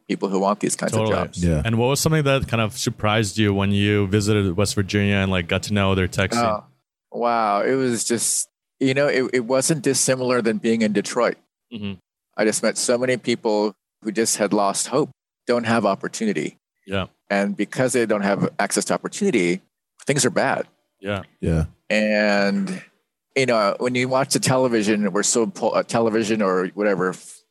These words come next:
Speaker 1: Facebook, whatever, we're so
Speaker 2: <laughs>
Speaker 1: polarized now.
Speaker 2: Yeah.
Speaker 1: Like, you know, it's us versus us. And my us is, is like,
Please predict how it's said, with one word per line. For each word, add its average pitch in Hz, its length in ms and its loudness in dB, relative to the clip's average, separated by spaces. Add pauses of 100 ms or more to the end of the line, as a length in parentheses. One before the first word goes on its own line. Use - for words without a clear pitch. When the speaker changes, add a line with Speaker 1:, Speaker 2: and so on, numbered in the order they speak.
(160)
Speaker 1:
Facebook, 104 440 0
whatever, 98 400 0 (240)
we're 131 80 2
so 135 180 2
Speaker 2:
<laughs> 127 120 -6
Speaker 1:
polarized 135 640 0
now. 180 400 0 (100)
Speaker 2:
Yeah. 98 100 -4
Speaker 1:
Like, 110 240 0
you 113 60 0
know, 98 240 0
it's - 240 0
us 131 360 0
versus 117 680 -2
us. - 540 0
And 190 160 -2 (160)
my 139 240 0
us 123 340 2
is, 101 260 0 (200)
is 104 220 0
like, 101 380 0